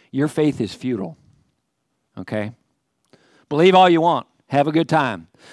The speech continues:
Those critics that say, "Hey, you guys are just, uh, emotional and having a good time and, and kidding yourselves," they're right if Christ isn't raised. We might as well just say it. And here's the really sad part. You're still in your sins.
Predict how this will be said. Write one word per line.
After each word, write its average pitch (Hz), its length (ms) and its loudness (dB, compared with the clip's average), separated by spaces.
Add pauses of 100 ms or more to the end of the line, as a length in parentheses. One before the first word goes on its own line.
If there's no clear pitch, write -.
Those 139 140 -4
critics 214 380 0
that 170 120 0
say, 180 220 2
"Hey, 240 260 4
you 190 140 2
guys 208 300 4
are 180 80 0
just, 170 300 -2
uh, 151 120 4 (220)
emotional 240 680 0
and 180 80 2
having 226 220 2
a 220 60 -4
good 208 160 0
time 220 400 4
and, 156 180 -2 (200)
and 165 160 -2 (180)
kidding 240 220 0
yourselves," 214 560 0
they're 202 300 2
right 160 420 2
if 127 100 -8
Christ 135 340 -6
isn't 117 220 -8
raised. 110 400 -8
We 120 80 -12
might 123 120 -4
as 123 100 -10
well 127 80 -8
just 131 200 -10
say 101 140 -6
it. 87 140 -10 (2250)
And 90 100 -16
here's 120 280 -8
the 113 160 -4
really 127 240 -8
sad 92 280 -6
part. 101 280 -12
You're 107 80 -16
still 123 220 -10
in 104 60 -10
your 90 100 -12
sins. 101 460 -10